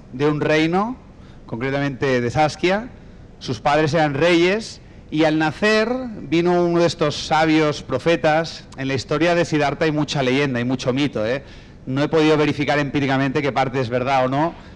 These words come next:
pero os cuento tal como un poco lo he investigado en un montón de libros que hablan sobre este personaje histórico, ¿no? Pues se ve que fue un profeta y el día de su nacimiento, seguramente viendo su carta natal,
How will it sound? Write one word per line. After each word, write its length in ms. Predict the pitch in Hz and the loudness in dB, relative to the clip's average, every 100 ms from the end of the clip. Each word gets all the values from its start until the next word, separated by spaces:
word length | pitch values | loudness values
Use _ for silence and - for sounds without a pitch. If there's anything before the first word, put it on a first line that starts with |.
| - | -12
pero 140 | 123 123 | -4 -4
os 100 | - | -2
cuento 540 | 151 147 139 165 170 | -2 -2 2 2 2
tal 260 | - 139 127 | 0 -4 -2
como 220 | 147 139 | -2 -2
un 80 | 123 | -2
poco 180 | 127 143 | -2 0
lo 60 | |
he 20 | |
investigado 720 | 131 127 - 127 123 127 139 139 | 0 -2 -4 -2 0 0 0 -2
en 140 | 127 | -4
un 60 | 127 | -4
montón 340 | 127 127 131 | -4 -2 -2
de 100 | 120 | 0
libros 320 | 120 123 135 | 0 -2 -4
que 80 | 123 | -4
hablan 220 | 120 123 | -2 -2
sobre 420 | - 113 110 98 - - - - | -4 -4 -2 -4 -6 -16 -18 -8
este 180 | - | -6
personaje 420 | 139 113 127 120 123 | -4 -4 -4 -4 -4
histórico, 580 | - 123 120 107 98 | -2 -2 0 -2 -6
¿no? 220 | 98 139 160 - - - - - | -6 -8 -10 -16 -20 -20 -20 -10
Pues 140 | 131 | -6
se 140 | - 170 | 0 2
ve 80 | 185 | 2
que 100 | 202 | 2
fue 140 | 202 | 2
un 100 | 196 | 2
profeta 560 | 185 175 196 190 190 185 | 0 2 0 2 2 4
y 40 | |
el 120 | 160 | 2
día 100 | 165 | 2
de 40 | 175 | 0
su 100 | 175 | 0
nacimiento, 840 | 165 170 165 180 180 165 160 165 - - - - - - - | -2 0 0 0 0 0 0 -2 -10 -20 -20 -20 -20 -20 -18
seguramente 840 | - 165 151 170 165 170 170 156 143 | -4 0 4 4 4 2 2 0 2
viendo 260 | 147 160 160 | 2 2 0
su 160 | 156 | -2
carta 340 | 151 151 147 139 | 0 0 0 -2
natal, 460 | 127 151 135 131 | 0 2 0 -2